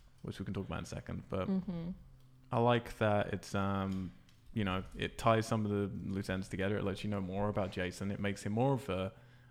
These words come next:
Speaker 1: I always see Jason really as a sympathetic character. I mean, he's a
Speaker 2: Yeah.
Speaker 1: mass murderer,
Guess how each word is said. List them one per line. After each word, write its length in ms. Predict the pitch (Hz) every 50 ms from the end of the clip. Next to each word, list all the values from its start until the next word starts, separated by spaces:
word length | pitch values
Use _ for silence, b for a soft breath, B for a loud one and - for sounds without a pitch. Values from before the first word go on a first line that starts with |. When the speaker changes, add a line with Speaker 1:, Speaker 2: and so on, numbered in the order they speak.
| B -
Speaker 1:
I 60 | 117 139
always 220 | 175 214 240 233
see 60 | - 214
Jason 400 | - 143 135 139 135 - 131 110
really 260 | 131 175 196 156 120
as 120 | 107 110 107
a 40 |
sympathetic 580 | 104 - - - 120 - 110 - 117 104 98 -
character. 440 | - - 151 135 - - - - -
I 40 | 90
mean, 160 | 92 104 107
he's 140 | 113 117 110
a 40 | 117
Speaker 2:
Yeah. 80 | -
Speaker 1:
mass 200 | 156 151 208 202
murderer, 480 | 120 117 123 123 107 85 82 85 80 -